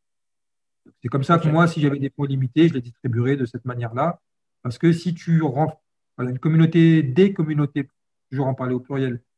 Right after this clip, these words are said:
Speaker 1: donc des communautés plus fortes, renforcées, qui créent,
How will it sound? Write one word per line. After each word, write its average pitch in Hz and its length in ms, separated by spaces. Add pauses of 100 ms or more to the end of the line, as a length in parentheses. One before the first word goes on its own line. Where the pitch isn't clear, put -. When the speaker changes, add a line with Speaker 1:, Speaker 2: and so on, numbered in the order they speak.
(260)
Speaker 1:
donc 113 160
des 160 140
communautés 147 640
plus 127 240
fortes, 185 420
renforcées, 165 800
qui - 80
créent, 180 580